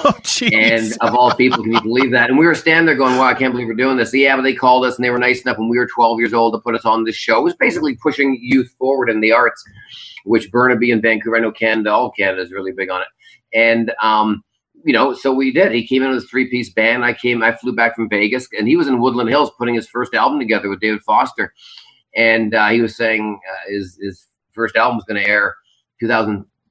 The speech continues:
Speaker 2: three Valentine's Day. And I said, "Oh, man, I hope that works." I said, "Yeah, I hope it works out, too, 'cause right now I'm, uh, getting coffee and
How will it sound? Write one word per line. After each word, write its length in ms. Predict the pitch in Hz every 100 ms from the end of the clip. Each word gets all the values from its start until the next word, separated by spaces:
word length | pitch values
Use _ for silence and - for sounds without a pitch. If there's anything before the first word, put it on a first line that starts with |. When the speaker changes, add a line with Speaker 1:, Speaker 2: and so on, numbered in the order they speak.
| -
Speaker 2:
three 280 | 107 117 107
Valentine's 720 | 107 131 143 107 98 92 92
Day. 280 | 98 95 92
And 140 | 92
I 80 | 92
said, 180 | - 123
"Oh, 80 |
man, 220 | 110 120 113
I 40 |
hope 160 | 113 110
that 140 | 104
works." 240 | 107 113
I 60 | 131
said, 80 | 104
"Yeah, 140 | 123
I 40 | 120
hope 120 | 110
it 60 |
works 240 | 110 110 -
out, 180 | 113 -
too, 120 | 135
'cause 100 | 101
right 220 | 107 113
now 300 | 107 120 120
I'm, 240 | 104 101
uh, 120 | 98 95
getting 260 | 110 101
coffee 380 | - 113 113 107
and 180 | 95